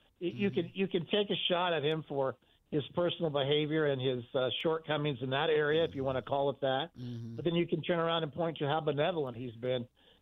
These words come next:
Speaker 1: Jim Irsay is a complex person. He owes me no explanation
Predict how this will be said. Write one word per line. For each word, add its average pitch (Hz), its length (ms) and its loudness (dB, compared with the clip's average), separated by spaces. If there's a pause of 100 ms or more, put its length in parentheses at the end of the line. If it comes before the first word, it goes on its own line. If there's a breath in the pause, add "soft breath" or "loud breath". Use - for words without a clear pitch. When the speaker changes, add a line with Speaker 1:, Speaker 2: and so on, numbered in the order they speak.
(120)
Speaker 1:
Jim 214 180 2
Irsay 202 380 2
is 160 80 0
a - 140 -8
complex 175 560 0
person. 180 360 -2
He 160 180 2
owes 156 220 2
me 143 140 -4
no 151 260 4
explanation 147 760 -2